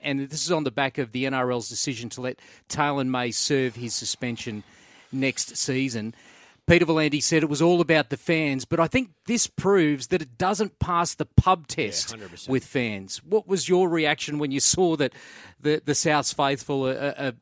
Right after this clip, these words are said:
Speaker 1: are starting a petition to get Thomas to play?
Speaker 2: I think it's smart by the Rabbitohs fans. And, and, and I think the N R L have to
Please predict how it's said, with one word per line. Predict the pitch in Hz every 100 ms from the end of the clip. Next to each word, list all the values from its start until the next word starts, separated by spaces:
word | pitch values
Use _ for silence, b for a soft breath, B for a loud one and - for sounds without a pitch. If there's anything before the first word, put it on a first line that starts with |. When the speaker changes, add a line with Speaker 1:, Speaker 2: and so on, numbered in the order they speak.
| -
Speaker 1:
are | 143
starting | - 156 160 156
a | 143
petition | 131 - 151 - 113
to |
get | 110 127 -
Thomas | 143 123 107
to | 113
play? | - 113 104 156
Speaker 2:
I | 185
think | 214 165
it's | -
smart | - 160 220 - _ _ _ _
by | 131
the | 117
Rabbitohs | 120 117 113 110 -
fans. | 104 82 92 156
And, | 165 190
and, | 202 202 -
and | 202 196
I | 226
think | - 220 185
the | 185 -
N | 170 175
R | 165 151
L | 143 120 117 160 - _ _ _
have | 113 170 - -
to | 160 143